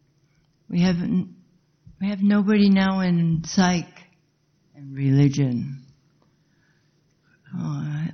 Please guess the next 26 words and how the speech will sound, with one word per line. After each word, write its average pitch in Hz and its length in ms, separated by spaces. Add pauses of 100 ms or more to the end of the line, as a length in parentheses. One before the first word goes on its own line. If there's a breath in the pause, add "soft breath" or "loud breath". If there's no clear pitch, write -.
I 180 160
said, 170 300
"Oh, - 140 (420)
I'm 147 140
sorry, 170 800
I'm 160 140
sorry." 165 640 (920)
We 285 140
talked, 135 600 (220)
and, 143 360 (100)
and 160 160
then 170 120
she 165 160
said, 156 300 (1300 soft breath)
I, - 140 (100)
I 196 140
w-, 202 260
at 180 160
the 185 100
ti-, 170 60 (260)
at 170 200
that 180 240
time, 160 400
I 165 200
was, 151 480
um, 143 460